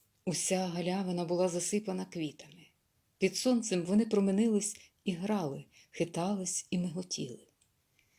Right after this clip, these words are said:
Трава була така соковита, що, здавалось, ось-ось бризне смарагдом, який розіллється, заливаючи землю. Було таке враження, що всі квіти зійшлися до цього місця з усього лісу на незвичайний квітковий форум.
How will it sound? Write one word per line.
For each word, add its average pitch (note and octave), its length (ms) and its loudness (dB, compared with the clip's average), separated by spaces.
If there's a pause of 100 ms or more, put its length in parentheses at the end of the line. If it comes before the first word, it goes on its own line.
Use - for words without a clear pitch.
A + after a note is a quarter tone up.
(160)
Трава F#3 360 0
була F3 240 2
така F3+ 280 2
соковита, F3+ 720 2 (180)
що, - 220 2
здавалось, F#3 640 4
ось-ось G#3 600 4
бризне E3+ 460 2
смарагдом, D3 720 -2 (240)
який D#3 240 2
розіллється, D#3 920 0 (280)
заливаючи D3 760 -2
землю. C#3 480 -8 (1080)
Було F#3 240 4
таке F#3+ 240 2
враження, F#3 440 4
що F#3 200 2
всі A3 300 0
квіти G#3+ 360 2
зійшлися G3+ 480 2
до F#3 120 4
цього F#3 260 0
місця G#3+ 360 2
з D#3+ 60 -4
усього G3 380 2
лісу G3+ 440 0 (300)
на D#3+ 100 -2
незвичайний D#3+ 720 -2
квітковий F#3 560 -2
форум. E3+ 600 0